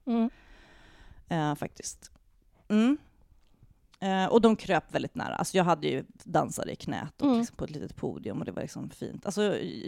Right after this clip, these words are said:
Speaker 2: jag, jag var, det kändes piggt i,
Speaker 1: Mm.
Speaker 2: från början, men sen bara, pff, det var inte, nej. Så, eh, nog om det, <laughs>
Speaker 1: Mm.
Speaker 2: kan jag säga. Ehm, men, eh, vi har ju, nu har vi ju sett båda två då någonting, eh,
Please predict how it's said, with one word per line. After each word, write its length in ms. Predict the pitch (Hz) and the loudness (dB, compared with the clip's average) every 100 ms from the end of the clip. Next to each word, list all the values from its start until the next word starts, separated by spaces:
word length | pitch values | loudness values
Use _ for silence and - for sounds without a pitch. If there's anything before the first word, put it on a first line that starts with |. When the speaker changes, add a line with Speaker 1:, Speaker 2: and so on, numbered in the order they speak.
| 180 | -2
Speaker 2:
jag, 260 | - 190 | -2 0
jag 240 | 202 214 214 | 0 2 2
var, 460 | 202 202 202 196 - - 85 92 - | 4 6 6 4 0 -8 -8 -8 -4
det 80 | 208 | 0
kändes 260 | 226 277 | 2 2
piggt 400 | - - - - - | 0 -4 -4 -10 -2
i, 40 | |
Speaker 1:
Mm. 180 | 226 - | 0 0
Speaker 2:
från 140 | 170 | 0
början, 220 | 175 175 | 0 0
men 100 | 175 | 0
sen 180 | 175 202 | -2 -2
bara, 140 | 175 - - | -2 -6 -8
pff, 160 | - - _ - | -12 -12 _ -8
det 100 | 170 | 0
var 120 | 175 | 2
inte, 340 | 170 147 - - | 2 -2 -6 -4
nej. 200 | 160 - - - - - - - | -4 -6 -12 -14 -14 -18 -18 -16
Så, 260 | - 240 240 | 4 8 8
eh, 520 | - 226 226 226 226 | 6 8 12 12 12
nog 580 | 226 247 269 247 220 - - _ _ _ _ _ | 10 10 10 6 2 -2 -4 _ _ _ _ _
om 260 | 226 208 185 | 6 6 6
det, 160 | 262 - - | 2 -2 -6
<laughs> 260 | 240 196 208 | -2 4 8
Speaker 1:
Mm. 240 | 247 294 320 | 8 8 8
Speaker 2:
kan 100 | 185 | 8
jag 120 | 170 | 8
säga. 280 | 160 131 170 - - | 6 4 0 -8 2
Ehm, 600 | 196 190 190 190 190 190 - - _ _ _ _ _ _ - _ - - | 4 6 6 6 4 -2 -8 -20 _ _ _ _ _ _ -20 _ -12 0
men, 460 | 220 226 214 208 | 4 6 6 4
eh, 200 | 202 196 190 - - - - - - | 4 2 0 -6 -20 -20 -20 -18 6
vi 120 | 277 | 10
har 80 | 294 | 10
ju, 60 | |
nu 100 | 277 | 12
har 100 | 294 | 10
vi 80 | 302 | 10
ju 100 | 285 | 8
sett 280 | - 240 - | 6 2 4
båda 200 | 208 208 | 6 6
två 280 | - 254 233 | 4 6 6
då 280 | 175 165 - | 6 4 4
någonting, 800 | 185 175 170 160 - 170 160 156 | 0 2 0 -2 -2 0 0 0
eh, 480 | 156 160 160 156 156 | 0 0 0 0 -2